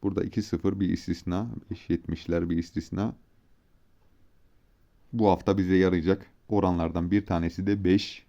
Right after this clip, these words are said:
yetmiş beş oran aralığı artı altı gol oranında. Bugünkü maçlara baktım değerli arkadaşlar. Galatasaray'ın oranı dört otuz dört, sekiz otuz yedi.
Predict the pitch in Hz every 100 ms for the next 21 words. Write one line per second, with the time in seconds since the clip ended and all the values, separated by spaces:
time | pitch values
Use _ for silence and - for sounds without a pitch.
0 | _ - 82 82 90 95 - 85 90 95
1 | - - _ - 87 92 - 85 80 85
2 | 87 - 160 - 95 - 80 - 92 90
3 | 92 76 82 80 80 80 73 71 _ _
4 | _ _ - _ _ _ _ _ _ _
5 | _ _ _ _ _ _ _ _ _ _
6 | _ _ _ _ _ _ _ _ - -
7 | _ _ _ _ _ _ _ - 110 127
8 | 127 139 131 139 127 135 123 - 95 87
9 | 82 85 82 82 85 87 - 139 151 -
10 | - _ _ - _ _ _ _ _ -
11 | 107 110 139 127 107 104 113 107 107 104
12 | 113 117 104 - 87 104 - - 92 85
13 | 98 92 87 82 85 85 110